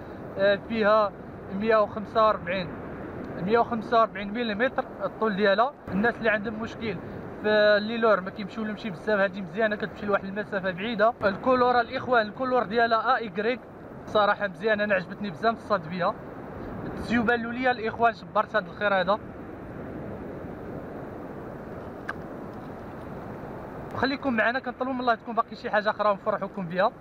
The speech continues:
آه، عامل لاتريس ديال عشرين، آه، لاتريس ديال عشرين مزيان بزاف.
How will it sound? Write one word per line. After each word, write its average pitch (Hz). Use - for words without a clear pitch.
آه، 190
عامل 214
لاتريس 208
ديال 196
عشرين، 185
آه، 175
لاتريس 202
ديال 196
عشرين 196
مزيان 170
بزاف. 143